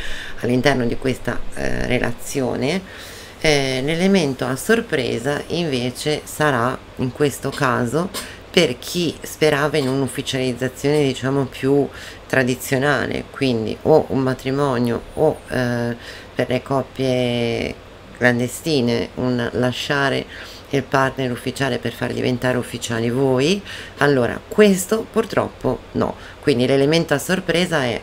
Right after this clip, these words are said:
occhio, cioè prendete il buono, ci sarà chiarimento da tutti i punti di vista, tranne, tranne, eh, che però qua non è rit-, ritenuto un chiarimento, tranne, eh, che la soddisfazione per questa crescita,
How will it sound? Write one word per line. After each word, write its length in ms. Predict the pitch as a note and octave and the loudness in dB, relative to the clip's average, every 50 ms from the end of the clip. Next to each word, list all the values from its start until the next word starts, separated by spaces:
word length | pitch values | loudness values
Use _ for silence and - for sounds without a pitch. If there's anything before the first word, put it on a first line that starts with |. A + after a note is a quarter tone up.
| - | -4
occhio, 500 | - - E3 C3+ - - - - - - - - - - - - - - - - - | -2 0 0 0 -2 -4 -8 -6 -6 -6 -8 -12 -18 -18 -18 -18 -18 -18 -8 -4 -4
cioè 100 | A2 - - | -4 -4 -2
prendete 580 | - B2+ C3+ C#3 C#3+ - B2+ - - D#3 - - | -4 -2 0 0 2 0 0 0 0 0 0 0
il 100 | - C#3 | -2 -2
buono, 480 | C#3 C#3+ C#3 D3 C#3 - - - - - - - | -2 0 0 0 -2 -2 -4 -6 -8 -8 -10 -12
ci 120 | - - - | -12 -10 -6
sarà 320 | - D3 C#3 D3 D3 C3 - - | -2 -2 0 0 0 -2 -4 -6
chiarimento 760 | - - D3+ C#3+ C3+ C#3+ C#3+ C3+ A2+ A2 A2+ - - - - - | -2 0 0 0 2 0 0 0 -2 -4 -6 -8 -8 -10 -8 -6
da 80 | - | -6
tutti 320 | B2 - - E3+ - - D3+ | -8 -8 -10 -10 -8 -8 -8
i 20 | |
punti 320 | - - C3+ C3+ B2+ - C3 | -6 -4 -4 -4 -2 -4 -4
di 120 | B2+ C3+ | -4 -2
vista, 320 | C3+ E3 F#3 F3+ - - F#3 | -2 -2 -4 -4 -2 -2 -4
tranne, 840 | F#3 - - G3+ G3 F3 D#3 D3+ D3 D3 D3+ D#3 D#3+ E3+ F#3+ G3+ G3 - - - - - - - - - - - - - - | 0 4 6 6 8 8 6 6 4 4 2 4 4 4 4 2 0 -2 -10 -16 -16 -16 -16 -14 -10 -10 -10 -10 -12 -12 -6
tranne, 720 | - D3 D3 C3+ B2+ A#2+ A#2+ A#2+ B2+ C3+ D#3+ F#3+ F#3+ - - | -2 0 2 2 2 2 2 2 2 2 2 2 0 -2 -4
eh, 120 | - - | -6 -8
che 120 | - - | -8 -8
però 180 | - - - C#3 | -4 -2 -2 0
qua 160 | - - D3 | 2 2 2
non 180 | C#3 C#3 C#3 C#3 | 4 4 4 4
è 160 | D3 D3 C#3 | 4 4 4
rit-, 220 | - C3+ - - | 2 -2 -4 -2
ritenuto 540 | - - B2 C3+ C3 C#3+ C#3 D3 D3+ C#3+ - | -2 0 0 0 0 0 2 2 0 0 0
un 80 | C3+ C3+ | -2 -2
chiarimento, 880 | B2+ - C3 B2+ C3 C3+ C3+ B2+ A#2+ A#2+ A2+ A#2 A#2 - C#3+ D#3 F#3+ F#3+ - - - - - - - - - - - | -2 -2 -2 0 0 2 2 2 0 0 -2 -4 -4 -2 -2 -2 -2 -2 -6 -12 -16 -16 -16 -16 -18 -12 -6 -2 0
tranne, 400 | E3 E3 E3+ F#3+ G#3 G#3 - - | 2 2 4 4 4 4 2 0
eh, 280 | - C#3+ C#3+ C#3+ C#3+ C3 | -2 -2 -2 -2 -2 -2
che 60 | C#3 | 0
la 160 | C#3 C#3+ C#3+ | 0 0 0
soddisfazione 880 | C3+ - D#3 D#3 E3+ E3+ - - G3 G3 G3 - - C#3 C3+ D3 D#3 E3 | 0 0 -2 0 0 -2 -2 0 -2 -2 -2 -2 -2 0 0 0 0 -2
per 340 | D#3 - - C#3+ C#3 - - | -2 0 2 2 2 0 -2
questa 540 | - - D3 C#3+ C3+ - - - D3+ D3 D3 - - - - - - | -4 -2 -2 -2 -2 -4 -2 -2 -2 -2 -2 -6 -12 -18 -18 -14 -4
crescita, 960 | - - F3+ F3 G#3 A3 G3+ - - - D3+ C#3+ - - D3 D3 D3+ D3 C#3+ | 0 0 2 4 4 4 4 4 2 0 -2 -2 -2 -2 0 2 2 0 0